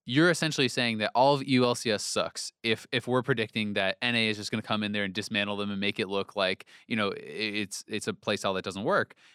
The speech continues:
And that's essentially what happened is, is that they showed answers to these playstyles. Fnatic's playstyle did not work.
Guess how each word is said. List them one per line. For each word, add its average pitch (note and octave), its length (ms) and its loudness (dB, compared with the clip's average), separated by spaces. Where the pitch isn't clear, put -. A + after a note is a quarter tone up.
And B2+ 120 -2
that's D3+ 140 -2
essentially D3+ 420 -2
what A2+ 240 2
happened A#2 500 -2
is, G2+ 180 0
is A#2+ 240 0
that A2+ 240 2
they A#2+ 100 2
showed D#3+ 340 4
answers A2+ 300 0
to - 60 -8
these G#2 140 -2
playstyles. F#2 600 0
Fnatic's C3+ 400 0
playstyle G#2+ 380 0
did G2+ 120 -2
not G2 200 -2
work. F#2+ 240 -4